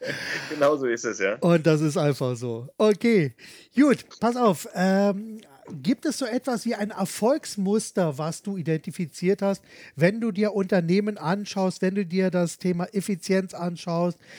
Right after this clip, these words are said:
Speaker 2: wenn du dir das Thema Geschwindigkeit näher betrachtest?
Speaker 1: Ähm, oh, das ist eine ziemlich gute Frage, ja. Also, wenn wir es jetzt nicht allein auf die Geschwindigkeit, ähm, beziehen, sondern letzten Endes auf, auf Effizienz,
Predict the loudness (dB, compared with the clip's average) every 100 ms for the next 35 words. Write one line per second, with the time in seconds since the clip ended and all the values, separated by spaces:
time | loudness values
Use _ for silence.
0 | -12 0 0 2 2 2 2 0 -2 0
1 | -2 -2 0 0 -2 -4 -2 -2 -4 _
2 | -4 -2 -2 -6 -8 -10 -10 -10 -12 -12
3 | _ _ _ _ _ _ _ -18 -18 _
4 | 0 0 2 0 -2 -8 -6 -4 -2 -4
5 | -6 -6 -6 -6 -4 -4 -2 -4 -2 -4
6 | -4 -6 -16 -2 2 4 4 2 -2 _
7 | _ _ -20 -16 -12 0 4 6 6 4
8 | 2 2 0 2 4 4 4 2 -2 -6
9 | -4 -4 0 2 2 0 0 2 2 0
10 | -2 -4 -4 -2 -2 0 0 0 0 -2
11 | -2 -4 0 2 0 0 0 0 -4 -4
12 | -4 -6 -4 -2 2 2 2 -4